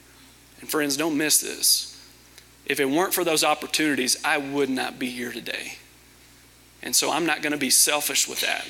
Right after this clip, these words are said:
We're not gonna be selfish with that. Therefore, we want to empower you and give you as many opportunities to be empowered as possible to own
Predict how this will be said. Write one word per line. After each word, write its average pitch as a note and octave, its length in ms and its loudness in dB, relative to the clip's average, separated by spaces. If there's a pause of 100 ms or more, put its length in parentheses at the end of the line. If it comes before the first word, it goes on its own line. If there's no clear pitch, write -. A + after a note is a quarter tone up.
(120)
We're E3+ 200 4
not D3+ 200 2
gonna C#3+ 140 0
be B2+ 100 0
selfish - 540 2
with C3+ 140 -2
that. B2+ 280 0
Therefore, D3+ 340 4
we D3+ 200 4
want D3+ 280 0
to D3 180 2
empower C#3 680 0
you C3+ 560 -2 (240)
and C3+ 180 -2
give D#3+ 200 2
you E3+ 140 2
as C#3 160 2
many D#3 300 2
opportunities C#3 960 0
to D3+ 100 2
be D3 180 2
empowered B2+ 440 -2
as - 80 0
possible C3+ 580 0 (360)
to B2+ 160 -2 (140)
own D3+ 500 0